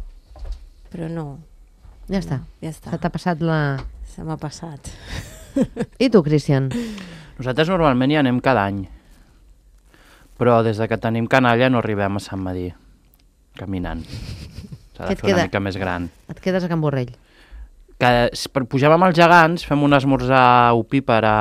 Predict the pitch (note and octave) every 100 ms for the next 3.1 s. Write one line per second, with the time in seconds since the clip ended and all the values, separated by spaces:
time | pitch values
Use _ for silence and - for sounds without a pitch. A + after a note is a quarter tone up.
0 | G#2 G#2+ G#2+ A2 A2+ C3+ C#3+ D#3 - -
1 | A2 G#2 G2 G2 G2+ F#2 F#2 F2+ F2+ -
2 | - - - - - - - - - B2+
3 | E3+